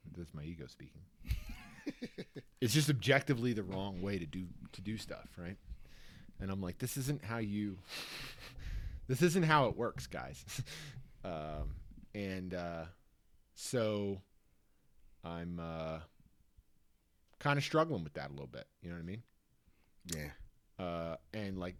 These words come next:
Speaker 1: trying to find that balance of keeping my mouth shut at appropriate times and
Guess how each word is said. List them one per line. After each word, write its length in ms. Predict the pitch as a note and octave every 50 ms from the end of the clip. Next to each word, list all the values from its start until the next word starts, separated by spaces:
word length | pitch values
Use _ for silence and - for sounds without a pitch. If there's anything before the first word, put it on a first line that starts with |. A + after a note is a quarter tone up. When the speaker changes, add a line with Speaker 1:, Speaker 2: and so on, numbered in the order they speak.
| - - -
Speaker 1:
trying 340 | - C#3+ C3 B2+ B2 A#2+ A2
to 80 | B2
find 280 | - - B2+ A2 A2 G#2
that 160 | F#2 F2 D2+ D2
balance 400 | A2 A2+ G#2+ F#2+ F2+ E2+ - F#2
of 160 | D#2+ - -
keeping 280 | - A#2+ A2+ C3 C3
my 160 | B2+ C3 C3 C3
mouth 260 | A#2+ G2+ F2+ E2 -
shut 280 | - - F#2+ - - - - - - - - - -
at 100 | F#2 F#2
appropriate 460 | F2 - - G#2+ G2 - G#2 G#2 G2+ -
times 480 | F#2+ E2 D2 D2 C#2+ F#2 A2+ - - - _ _ - - - - _ _ _ - - - _ - _ - -
and 460 | G2+ G2+ F#2 F2+ F2+ F2 F2 E2+ -